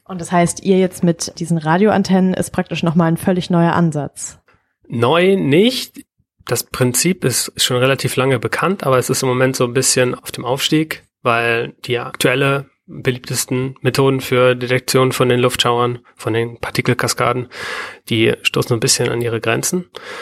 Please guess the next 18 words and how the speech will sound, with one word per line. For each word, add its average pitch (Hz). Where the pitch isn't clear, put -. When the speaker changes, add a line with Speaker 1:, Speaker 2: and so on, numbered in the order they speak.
Speaker 2:
Und 127
der 123
Vorteil 143
an 127
der 123
Radiodetektion 123
ist, 120
dass -
wir 120
da, 120
durch 165
die 143
hohen 135
Energien, 123
die 110
kosmische 117
Strahlen 123
haben 123